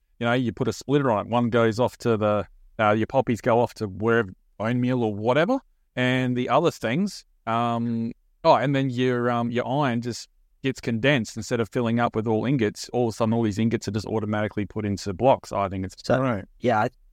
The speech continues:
Speaker 2: I think the passive use is its key benefit. Like, you know, if you want something on demand, like, instantly or as soon as you need it, then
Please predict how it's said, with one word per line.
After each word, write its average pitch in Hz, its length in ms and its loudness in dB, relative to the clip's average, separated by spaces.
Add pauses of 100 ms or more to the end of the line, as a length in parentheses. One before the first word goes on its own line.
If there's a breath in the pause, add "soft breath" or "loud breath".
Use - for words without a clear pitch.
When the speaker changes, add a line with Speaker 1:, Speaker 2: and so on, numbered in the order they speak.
(120)
Speaker 2:
I 143 100 2
think 165 300 0
the 131 80 4
passive - 580 -2
use 135 320 -2
is 120 240 2
its - 300 -4 (160)
key 123 440 0 (360)
benefit. 113 560 2 (380)
Like, 98 400 -2 (160)
you 113 80 0
know, 95 120 0
if 95 140 -4
you 135 80 2
want 127 280 0
something 123 420 0
on 123 200 0
demand, 117 360 0
like, 117 320 -4 (140)
instantly 127 680 0
or 127 140 2
as 104 80 -2
soon 135 300 2
as 117 120 -2
you 120 80 0
need 117 280 0
it, 170 240 2
then 110 400 -2